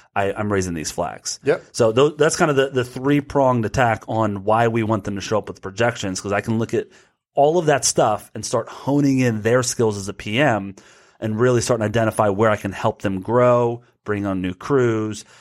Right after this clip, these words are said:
Speaker 1: "Hey, you're not managing this way. You need to do this with your invoicing, with your clients."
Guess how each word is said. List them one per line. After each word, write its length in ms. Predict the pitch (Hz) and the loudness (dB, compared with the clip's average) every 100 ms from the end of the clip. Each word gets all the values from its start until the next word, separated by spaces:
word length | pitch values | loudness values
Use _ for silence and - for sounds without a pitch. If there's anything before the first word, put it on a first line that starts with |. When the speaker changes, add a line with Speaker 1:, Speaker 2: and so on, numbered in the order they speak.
| - | -4
Speaker 1:
"Hey, 100 | 113 | -2
you're 140 | 101 | 0
not 120 | 107 - | -2 -2
managing 480 | 101 104 101 98 | -2 0 0 -2
this 220 | 95 120 117 | 0 0 2
way. 340 | 117 110 110 | 4 4 4
You 220 | 107 98 | 0 -4
need 260 | 95 101 95 | -6 -8 -8
to 60 | 95 | -10
do 240 | - 104 | -12 -8
this 240 | 98 113 | -2 -2
with 160 | 95 - | -4 -10
your 80 | - | -6
invoicing, 580 | 123 123 107 113 113 101 | 0 0 2 0 -2 -6
with 120 | - | -8
your 80 | - | -12
clients." 760 | - 113 113 110 107 107 - | -2 2 2 2 0 -2 -8